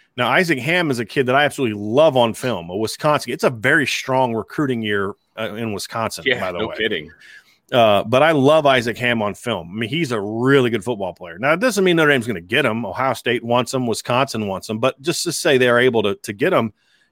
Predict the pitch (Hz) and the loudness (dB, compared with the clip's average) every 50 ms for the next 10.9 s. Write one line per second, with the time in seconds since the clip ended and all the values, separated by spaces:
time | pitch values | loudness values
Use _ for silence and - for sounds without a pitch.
0 | _ - 147 131 120 131 175 180 117 113 147 185 180 147 123 165 202 185 135 117 | _ -2 0 0 0 0 -2 -2 0 0 0 2 2 2 2 0 2 2 2 0
1 | 113 113 120 127 117 - - 131 123 120 113 104 - _ _ _ - 190 190 170 | 0 0 -2 -4 -2 0 2 2 4 2 2 0 -4 _ _ _ -4 -2 0 0
2 | 135 - - 170 151 - - 156 143 131 120 - - 156 143 131 117 110 - - | -2 -2 -2 -4 -6 -2 0 2 2 2 0 -2 -4 -2 -2 0 -2 -2 -4 -6
3 | 143 - - 127 - 135 123 117 104 - - 156 139 107 95 92 117 139 120 78 | -6 -6 -8 -6 -4 -2 -2 -2 -4 -6 -2 2 2 2 2 2 2 0 0 0
4 | 76 78 _ _ _ _ _ _ _ _ _ _ _ _ _ - 131 - - 147 | -6 -12 _ _ _ _ _ _ _ _ _ _ _ _ _ -2 -2 0 2 2
5 | 135 113 107 104 - 101 107 123 156 165 127 - - - 156 160 143 117 107 104 | 2 2 0 -4 -6 -4 0 0 0 0 -2 -4 -6 -4 -2 0 0 -2 -4 -6
6 | - - - 170 202 220 202 190 - - 139 117 95 87 87 92 117 139 143 - | -8 -6 -4 -2 2 2 2 2 2 0 -2 -2 -2 -2 -2 2 2 2 2 2
7 | 131 139 131 120 101 127 131 123 120 110 117 107 110 110 113 110 101 101 95 92 | 2 0 0 0 0 2 2 2 2 0 -2 -2 -2 -2 -2 -2 -2 -6 -8 -10
8 | 87 87 85 - 156 143 - 92 - - 117 113 104 110 113 113 110 104 - - | -10 -10 -12 -14 -16 -14 -14 -16 -10 -6 -6 -6 -4 -2 0 0 0 0 -2 0
9 | 131 160 160 135 123 113 117 107 117 120 120 107 - - 110 95 - 123 117 107 | 2 4 4 4 4 4 2 2 2 0 0 0 -2 -4 -6 -2 0 0 0 0
10 | - - 104 92 - - 92 87 82 71 - - 90 87 85 92 107 107 | -2 -4 -8 -8 -8 -10 -14 -14 -14 -16 -16 -16 -16 -16 -10 -10 -10 -10